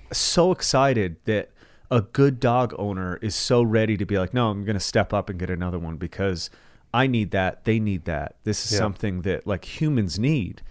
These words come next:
Speaker 2: It was a conversation. Um,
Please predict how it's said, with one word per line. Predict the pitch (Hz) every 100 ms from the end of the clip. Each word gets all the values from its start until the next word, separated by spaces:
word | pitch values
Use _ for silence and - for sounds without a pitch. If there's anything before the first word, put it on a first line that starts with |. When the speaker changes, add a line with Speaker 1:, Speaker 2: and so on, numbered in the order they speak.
| - - - - - - -
Speaker 2:
It | 135 120
was | 127 127
a |
conversation. | - 120 113 107 - 101 98 - 107 98 92 90 85 -
Um, | 104 92 87 85 82